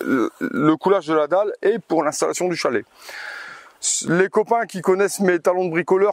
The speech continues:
penseront que c'était une très bonne chose finalement, que je ne sois pas là pour, euh, euh, disons, pour peut-être saboter l'installation du chalet lui-même.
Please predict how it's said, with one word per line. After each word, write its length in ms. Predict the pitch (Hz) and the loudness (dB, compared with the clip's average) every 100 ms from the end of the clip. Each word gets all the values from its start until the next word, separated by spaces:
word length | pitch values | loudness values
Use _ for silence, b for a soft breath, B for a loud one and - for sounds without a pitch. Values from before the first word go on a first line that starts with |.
| - | 0
penseront 300 | 170 - 190 | -2 -2 -4
que 40 | |
c'était 240 | - 147 165 | -2 -2 -2
une 120 | 156 | -2
très 180 | - 170 | -2 0
bonne 220 | 170 160 | 0 -2
chose 260 | - 190 - | 0 -2 0
finalement, 580 | 143 135 160 208 220 | 0 2 4 4 2
que 160 | 190 151 | 2 0
je 120 | 135 | 0
ne 80 | 147 | 0
sois 180 | - 151 | 0 0
pas 140 | 160 | 2
là 160 | 170 170 | 0 0
pour, 300 | 139 139 135 | 0 2 2
euh, 180 | 135 135 B B B B B B - | 0 0 B B B B B B 0
euh, 160 | 113 | 0
disons, 340 | 131 143 156 165 | 0 0 0 0
pour 340 | - 135 135 | 0 0 0
peut-être 300 | 127 147 170 | 0 -2 -2
saboter 400 | - 151 160 185 | -2 0 0 0
l'installation 560 | 160 143 151 147 - 165 | 0 0 0 -2 -2 -4
du 100 | 139 | -2
chalet 320 | - 143 147 | -2 0 0
lui-même. 500 | 131 143 175 214 | 2 2 2 2